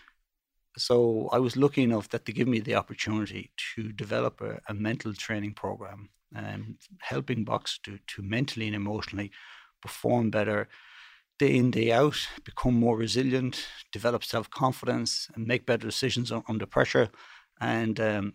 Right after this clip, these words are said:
I had an incredible time with the boxers. We were there for Beijing and, and London, and, and then that led to me working with the likes of Munster Rugby, and I got to work with some of my idols and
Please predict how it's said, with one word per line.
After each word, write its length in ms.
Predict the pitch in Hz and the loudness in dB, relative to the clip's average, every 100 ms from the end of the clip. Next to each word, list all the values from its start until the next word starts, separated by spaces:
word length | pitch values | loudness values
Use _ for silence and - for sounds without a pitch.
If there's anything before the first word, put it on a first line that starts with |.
| - | 0
I 60 | 123 | 4
had 180 | 160 | 6
an 60 | 147 | 6
incredible 540 | 131 - 127 131 117 | 2 4 6 6 4
time 300 | 98 101 104 | -2 0 0
with 120 | 101 - | 0 -4
the 60 | |
boxers. 420 | 95 95 - 98 | -2 -2 -2 -8
We 120 | 101 104 | -8 -8
were 100 | 104 | -4
there 200 | 110 104 | -4 -6
for 120 | 104 | -6
Beijing 500 | 104 101 101 107 104 | -4 -2 0 -2 -2
and, 140 | 101 - - _ _ | -4 -8 -20 _ _
and 160 | 101 104 | -2 2
London, 400 | 107 107 110 104 | 2 2 2 0
and, 280 | 101 95 95 - - - - - _ _ _ | 0 -4 -6 -18 -20 -20 -20 -20 _ _ _
and 140 | 139 123 | 2 6
then 180 | 131 | 8
that 160 | 120 123 | 8 8
led 220 | 120 120 | 8 6
to 100 | - | 6
me 80 | 113 | 4
working 200 | 117 - | 4 2
with 80 | 110 | 2
the 40 | |
likes 260 | 113 117 - | 4 2 2
of 40 | |
Munster 320 | 107 113 - 110 | 0 0 0 2
Rugby, 420 | 117 117 120 117 | 2 2 2 4
and 120 | 107 | 2
I 40 | 104 | 2
got 200 | 110 - | 0 0
to 80 | 107 | 0
work 180 | 107 | 0
with 80 | - | 0
some 180 | - 117 | 2 4
of 60 | 113 | 4
my 240 | 104 110 | 4 6
idols 400 | 120 113 113 107 | 6 4 0 0
and 220 | 110 101 | -2 -2